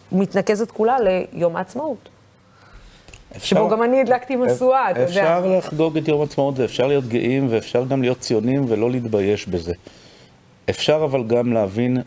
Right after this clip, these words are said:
Speaker 2: ש-, בישראל קרו, בישראל של אז, קורים גם היום, אבל בישראל של אז בוודאי קרו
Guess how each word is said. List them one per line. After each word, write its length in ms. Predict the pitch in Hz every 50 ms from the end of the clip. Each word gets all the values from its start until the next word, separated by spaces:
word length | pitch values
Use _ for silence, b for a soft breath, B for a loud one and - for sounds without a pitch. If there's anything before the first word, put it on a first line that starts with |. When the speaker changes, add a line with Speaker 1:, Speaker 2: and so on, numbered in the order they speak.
| - - -
Speaker 2:
ש-, 200 | - - - - 113 113 113 - - _ _ _ _ _ _ _ _ _ b b b b b b b _ _ _ _ _ _ _ _ _ _ _ _ _ _ _ _ - _ _ _ _ _ _ _ -
בישראל 520 | 120 113 113 110 - - 117 120 120 123 131 131
קרו, 420 | - - 110 110 120 120 123 127 - -
בישראל 480 | 107 98 - - 101 110 117 117 110 110
של 200 | - - 107 -
אז, 300 | - 104 113 120 117 113 -
קורים 220 | - - 113 113 113
גם 140 | 113 107
היום, 180 | 110 117 117 104
אבל 120 | 95 90
בישראל 320 | 95 87 95 - - 113 104
של 100 | - 123
אז 80 | 110
בוודאי 500 | 107 104 107 95 101 104 98 104 104 107
קרו 420 | 107 - - 120 104 98 104 107